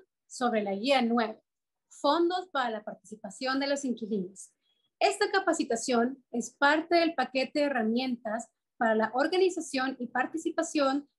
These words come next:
de los residentes de viviendas públicas. El paquete de herramientas completo incluye guías temáticas, documentos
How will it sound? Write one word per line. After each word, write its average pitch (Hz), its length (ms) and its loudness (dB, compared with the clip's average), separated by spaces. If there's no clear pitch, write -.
de 240 100 -2
los 220 120 0
residentes 247 600 0
de 311 40 -2
viviendas 240 640 2
públicas. - 560 -6
El 220 100 -6
paquete 285 680 0
de 269 120 0
herramientas 285 680 4
completo 226 840 0
incluye 220 500 -4
guías 254 260 -4
temáticas, 240 720 0
documentos 226 880 2